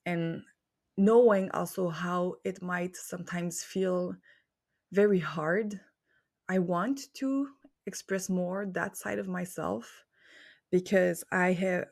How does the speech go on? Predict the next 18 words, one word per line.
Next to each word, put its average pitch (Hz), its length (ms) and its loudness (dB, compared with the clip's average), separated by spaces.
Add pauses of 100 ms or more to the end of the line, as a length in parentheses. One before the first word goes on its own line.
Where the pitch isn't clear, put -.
I 175 100 -2
have, 233 300 0
like, 175 260 0 (1000)
now 180 440 0
become 185 360 -2
to 185 140 -8
a 170 40 -6
point 180 380 -8
where 165 260 -6
I 165 180 -6
feel 185 320 -6
a 196 60 -4
bit 202 160 -6
more 185 220 -6
safe 165 720 -8 (680)
expressing 202 960 -2
and 165 360 -6 (140)
owning 226 720 0